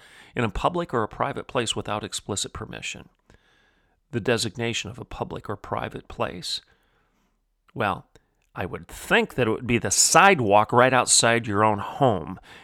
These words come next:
and that a tent city there would be illegal.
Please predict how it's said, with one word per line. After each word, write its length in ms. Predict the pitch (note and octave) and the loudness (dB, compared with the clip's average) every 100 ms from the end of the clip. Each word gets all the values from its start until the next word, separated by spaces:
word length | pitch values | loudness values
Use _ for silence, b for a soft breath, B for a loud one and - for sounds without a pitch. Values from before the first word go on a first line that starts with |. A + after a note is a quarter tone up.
| B | B
and 260 | - A2+ G2 | -2 -2 0
that 360 | A2 G#2 - - b b - | 4 4 2 -8 b b -6
a 80 | - | -6
tent 460 | - - F3+ - | -6 -2 0 2
city 420 | - - G2+ F#2+ | 0 2 0 -4
there 420 | - E2+ D#2+ E2 - b b b b _ _ _ _ _ _ _ _ _ _ _ _ _ _ _ | -8 -8 -6 -8 -12 b b b b _ _ _ _ _ _ _ _ _ _ _ _ _ _ _
would 140 | B2 A#2+ | 0 0
be 140 | G#2+ | 0
illegal. 500 | F#2+ F#2 - - - | -2 -4 -8 -16 -20